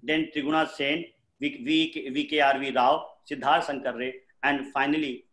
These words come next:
Nurul Hasan from seventy-two to seventy-seven. So if we see that from forty-six to seventy-seven, who were our educational minister? Who were our education minister? What were their qualifications? And what kind of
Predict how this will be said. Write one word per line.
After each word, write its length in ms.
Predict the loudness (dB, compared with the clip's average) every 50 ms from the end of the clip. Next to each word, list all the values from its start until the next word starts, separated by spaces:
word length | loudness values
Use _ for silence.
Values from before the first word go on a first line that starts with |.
| _ _ _ -4
Nurul 440 | 0 2 4 4 4 4 2 0 -2
Hasan 320 | -2 -2 -2 -2 -2 -2 -6 -14 _ _ _ _ -2
from 280 | 2 2 4 2 2
seventy-two 760 | 0 -2 -2 0 0 -2 -2 -2 -4 -4 -4 -4 -4 -4 -2
to 80 | -4 -6
seventy-seven. 840 | -6 -4 -4 -4 -4 -4 -4 -6 -6 -6 -4 -6 -4 -4 -6 -8 -12 _ _ _ _ _ _
So 160 | _ 0 2
if 220 | 2 2 2 0 -4
we 100 | -8 -8
see 420 | -8 -8 -6 -4 -2 0 0 0 2
that 280 | 2 2 0 0 -2 0
from 220 | 0 0 0 0
forty-six 640 | -2 -6 -4 -2 -2 -2 -2 -2 -6 -8 -8 -8 -8 -6
to 180 | -4 -4 -4 -2
seventy-seven, 720 | -2 -2 -2 -2 -2 -2 -4 -4 -2 -2 0 0 0 -2
who 200 | -2 -2 -2 0 2
were 140 | 2 2 2
our 160 | 2 0 -2 -4 -6 -10
educational 560 | -8 -8 -8 -8 -8 -8 -8 -8 -8 -4 -4
minister? 400 | -4 -4 -4 -6 -10 -12 -16 -18 -18 _ _ _ _ _ _ _ _ _ _ -2
Who 160 | 0 2 2
were 120 | 2 2
our 200 | 2 2 0 0
education 440 | 0 0 -2 -4 -4 -6 -4 -2 -2
minister? 380 | 0 0 -2 -4 -4 -6 -4 -2
What 240 | -2 -2 -2 -2 -2
were 160 | -4 -4 -2
their 200 | -2 -4 -4 -4 -6
qualifications? 800 | -6 -6 -6 -6 -10 -12 -12 -10 -10 -10 -8 -8 -10 -10 -10 -12 _ _ _ -8
And 140 | -6 -4 2
what 240 | 4 4 4 4 2
kind 180 | 0 2 2 2
of 140 | 2 2